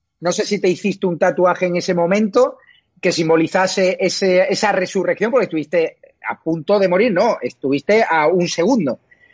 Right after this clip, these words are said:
Y preguntarte, cuando te estuvieron a punto de matar civilmente, que yo creo que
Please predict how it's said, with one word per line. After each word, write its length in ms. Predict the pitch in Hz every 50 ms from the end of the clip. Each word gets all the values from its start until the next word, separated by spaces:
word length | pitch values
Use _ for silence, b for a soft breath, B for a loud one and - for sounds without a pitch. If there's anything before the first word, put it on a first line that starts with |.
| b b b
Y 140 | b 196 185
preguntarte, 880 | 196 208 202 196 202 190 180 156 226 220 208 - - 170 151 135 131 - _ _ _
cuando 340 | - 190 185 190 180 190 190
te 120 | 190 185
estuvieron 460 | 175 - - 190 180 196 214 247 254 254
a 100 | 240 196
punto 240 | 240 226 196 233 226
de 80 | 220
matar 320 | 208 202 196 190 202 196 190
civilmente, 560 | - 196 185 175 160 170 185 185 - 240 196
que 100 | 180 156
yo 100 | 170 151
creo 160 | 165 175 165
que 140 | 165 156